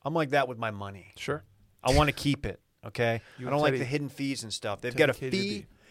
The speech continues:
Speaker 1: excuse me, a fee-free overdraft on up to one hundred dollars in debit purchase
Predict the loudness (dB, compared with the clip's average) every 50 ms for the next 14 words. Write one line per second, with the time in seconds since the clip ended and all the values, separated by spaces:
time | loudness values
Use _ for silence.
0 | -20 -20 -20 -20 -20 _ -6 -4 -4 -2 -2 -2 -2 -2 -2 -2 -2 -2 -2 -4
1 | -2 2 4 4 4 4 2 2 2 2 4 6 8 8 8 8 4 2 4 6
2 | 6 6 6 4 0 -4 -4 -2 2 0 0 0 0 -4 -2 0 2 2 2 2
3 | 2 0 0 2 2 4 8 10 10 12 10 10 6 4 0 -6 -2 4 4 4
4 | 4 4 2 2 6 8 8 8 8 4 -2 -2